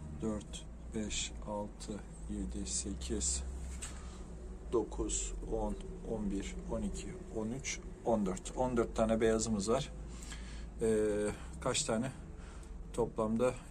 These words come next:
yirmi iki kuştu. On dört. Sekiz tane de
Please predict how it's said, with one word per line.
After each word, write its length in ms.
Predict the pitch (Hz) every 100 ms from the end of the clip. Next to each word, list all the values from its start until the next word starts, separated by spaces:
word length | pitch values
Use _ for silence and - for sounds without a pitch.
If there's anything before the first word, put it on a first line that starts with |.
| -
yirmi 280 | 120 107 110
iki 220 | 107 120
kuştu. 400 | - - - 123 - -
On 180 | 107 104
dört. 300 | 123 - - - - - - - - - - - - - -
Sekiz 400 | - - 139 -
tane 280 | 117 113
de 100 | 117